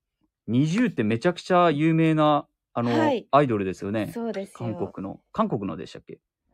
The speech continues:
Speaker 2: 韓国です。
Speaker 1: へー。
Speaker 2: まあ、日本人なんですけど、
Speaker 1: はいはい。
Speaker 2: 一昨年のオーディション番組が、
Speaker 1: はいはいはい。
Speaker 2: もう、
Speaker 1: そっかそっか、
Speaker 2: 一世を風靡しました。
Speaker 1: それで。二十の？
Speaker 2: え、嬉しい。すごい
Speaker 1: 二十の？
Speaker 2: ダンスが上手な子で。
Speaker 1: あ、そうなんですか。
Speaker 2: はい。
Speaker 1: 中島さん、ダンス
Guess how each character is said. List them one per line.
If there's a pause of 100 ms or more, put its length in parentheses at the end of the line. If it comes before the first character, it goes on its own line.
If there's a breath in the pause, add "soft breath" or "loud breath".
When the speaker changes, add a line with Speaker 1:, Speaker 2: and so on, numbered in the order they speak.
(140)
Speaker 2:
韓
国
で
す。
Speaker 1:
へ (100)
ー。
Speaker 2:
ま
あ、
日
本
人
な
ん
で
す
け
ど、
Speaker 1:
は
い
は
い。
Speaker 2:
一
昨
年
の (800)
オ
ー
デ
ィ
シ
ョ
ン
番
組
が、
Speaker 1:
は
い
は
い
は (300)
い。
Speaker 2:
も
う、
Speaker 1:
そ
っ
か
そ
っ
か、
Speaker 2:
一
世
を
風
靡
し
ま
し
た。
Speaker 1:
そ
れ
で。
二
十
の？
Speaker 2:
え、
嬉
し (380)
い。 (360)
す
ご
い
Speaker 1:
二
十
の？
Speaker 2:
ダ
ン
ス
が
上
手
な
子
で。
Speaker 1:
あ、
そ
う
な
ん
で
す
か。
Speaker 2:
は
い。
Speaker 1:
中
島
さ
ん、
ダ
ン
ス